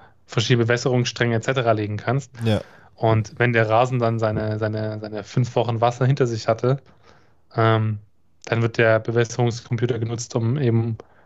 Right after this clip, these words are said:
Speaker 1: dann immer morgens und abends die anderen Pflanzen zu gießen, die jetzt gerade mit angesprenkelt werden, so, so rein
Speaker 2: Ja.
Speaker 1: zufällig. Und dann
Speaker 2: Ja.
Speaker 1: gucken wir mal,
Speaker 2: Das ist aber ziemlich
Speaker 1: was das
Speaker 2: geil, also
Speaker 1: hat.
Speaker 2: wer sich dann, also damit musst du dich auch gar nicht so, so, so tief auseinandersetzen. Also wenn man sich dafür so ein System zum Beispiel von Gardena oder so entscheidet,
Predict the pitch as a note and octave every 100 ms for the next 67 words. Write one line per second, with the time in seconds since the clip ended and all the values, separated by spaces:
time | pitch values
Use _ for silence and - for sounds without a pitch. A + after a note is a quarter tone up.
0 | _ - B2+ A#2 A#2 A#2 A#2+ C3 A#2+ A#2
1 | A#2 - B2+ B2+ A#2 - A#2 G#2+ A#2 -
2 | A#2 A#2 A#2+ A#2 - A#2 A#2+ C3 C3 A#2+
3 | A2+ - A#2 A#2+ A#2 A2+ A#2 A2+ A#2 A#2
4 | A#2 A#2+ A#2 A#2 - - A2 C#3+ C#3 C3+
5 | D3 - - - - - - _ _ B2+
6 | A2+ B2 D#3+ C#3 B2 A2 - _ _ -
7 | B2+ C#3 C3+ C#3 C3+ - A#2 A#2+ G#2 G#2
8 | G#2 G2+ G2 G#2+ - G#2+ G2 G#2+ A2 G#2
9 | - G2+ G2+ F2+ G2 G2+ G2+ G2 F#2 -
10 | G2+ F#2+ G2 F2+ A2 - F#2+ F#2 G2 G#2+
11 | A2 - F#2 F#2 F#2 F#2+ F#2 - F#2+ G2
12 | F#2 F2+ F2 - G2+ G2 F#2 F2+ F2+ F#2+
13 | F2+ F2 F#2+ A#2 A2+ A2 G#2+ G#2+ - G#2+
14 | A#2 B2+